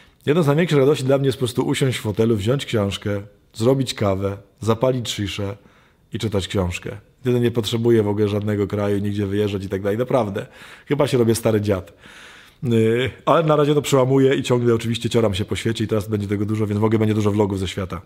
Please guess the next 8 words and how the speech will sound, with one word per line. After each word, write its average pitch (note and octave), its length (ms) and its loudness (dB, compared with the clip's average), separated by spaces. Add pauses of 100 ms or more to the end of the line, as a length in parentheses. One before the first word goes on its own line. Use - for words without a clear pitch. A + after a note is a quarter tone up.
(880)
Już G#2+ 240 0
niedługo. F#2+ 380 -4 (680)
Ale A#2 140 2
tak A2 140 2
naprawdę G2+ 300 0
to F#2+ 120 -6
fotelik, G2+ 540 0 (220)
książka, F2+ 600 -2